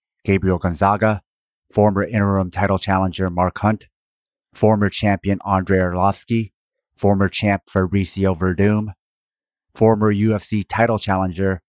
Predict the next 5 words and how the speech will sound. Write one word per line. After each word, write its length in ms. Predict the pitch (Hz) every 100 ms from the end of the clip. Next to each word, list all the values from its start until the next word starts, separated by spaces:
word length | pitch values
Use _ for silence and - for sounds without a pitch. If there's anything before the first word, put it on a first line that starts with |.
| _ _ _
K 220 | - 117
one 180 | 117 113
champion, 640 | - 101 98 95 98 90 - _ -
Strikeforce 580 | - 123 - 101 98
champion, 520 | - 104 95 98 98